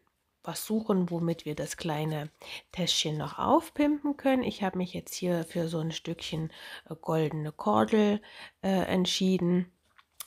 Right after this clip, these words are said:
Ähm, und hier kann man wirklich wieder alles nehmen. Natürlich hätte hier auch ein dunkelblaues Bändchen vielleicht gut gepasst, ähm, oder ein Strick oder ein bisschen Spitze oder von allem alles. Ähm, also hier, ähm, kann man natürlich wieder so gehen, wie es jetzt ist. Weniger ist mehr und man lässt das eigentlich schon so,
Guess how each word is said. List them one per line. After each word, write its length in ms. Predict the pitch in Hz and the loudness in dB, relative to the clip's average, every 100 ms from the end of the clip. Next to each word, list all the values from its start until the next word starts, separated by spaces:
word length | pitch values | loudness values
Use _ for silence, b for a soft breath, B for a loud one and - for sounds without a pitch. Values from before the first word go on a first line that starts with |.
| - | -2
Ähm, 260 | 208 185 180 | 4 6 4
und 140 | 220 214 | 2 0
hier 140 | 226 | -2
kann 140 | 226 | 2
man 160 | 226 226 | 2 4
wirklich 280 | 220 220 214 | 2 0 0
wieder 220 | 220 208 | 2 4
alles 320 | 208 208 - | 4 2 0
nehmen. 240 | 190 185 170 | 2 4 4
Natürlich 440 | 175 196 214 214 | 2 2 0 2
hätte 140 | 208 | 2
hier 220 | 202 202 - | 2 2 2
auch 180 | 185 | -2
ein 100 | 196 | -2
dunkelblaues 720 | 190 220 254 247 226 226 226 | -2 0 2 2 2 2 0
Bändchen 400 | - 214 220 220 | -2 -2 -2 -4
vielleicht 460 | 214 208 202 196 - - | -6 -2 0 -2 -6 -6
gut 240 | 214 214 | -4 -4
gepasst, 640 | - - 196 190 190 - - B B B B B | -6 -6 -2 -2 -2 -6 -10 B B B B B
ähm, 320 | 202 190 190 - | 2 4 4 4
oder 240 | 240 240 | 2 4
ein 100 | 214 | 4
Strick 540 | 214 - - 180 180 - | 2 -2 0 0 0 2
oder 200 | 240 233 | 4 6
ein 100 | 214 | 4
bisschen 300 | 214 - 208 | 0 -2 -2
Spitze 680 | - 185 180 - 185 180 - | -2 -4 -6 -2 0 0 2
oder 180 | 214 | 2
von 220 | 208 - 196 | 2 0 0
allem 340 | 185 185 185 | 0 0 0
alles. 460 | 165 165 165 170 - B B B B B | -2 -2 0 -2 -8 B B B B B
Ähm, 460 | 190 180 180 180 - | 0 4 4 4 2
also 220 | 190 190 | -2 -2
hier, 520 | 185 - 214 214 208 - | -4 0 4 4 2 0
ähm, 380 | 185 180 175 180 | 0 0 -2 -4
kann 180 | 202 | -2
man 120 | 202 196 | 0 0
natürlich 400 | 190 - 185 - | -2 -4 -6 0
wieder 220 | 190 180 | 2 2
so 180 | 190 180 | 0 -4
gehen, 320 | 175 180 175 | 0 2 2
wie 60 | |
es 120 | 170 - | 0 -2
jetzt 320 | 202 - - | -4 -4 -4
ist. 300 | 208 202 - | -2 -2 0
Weniger 520 | 175 175 175 170 - | 2 2 0 -2 -2
ist 320 | 170 175 - | -2 -4 -4
mehr 420 | 165 165 175 180 - | -2 0 0 0 -2
und 180 | 165 | -6
man 160 | 165 160 | -4 -4
lässt 260 | 156 156 - | -6 -8 -10
das 160 | 160 | -10
eigentlich 480 | 143 143 160 156 151 | -8 -10 -10 -10 -10
schon 260 | - 151 147 | -8 -8 -8
so, 340 | 147 151 151 | -6 -4 -6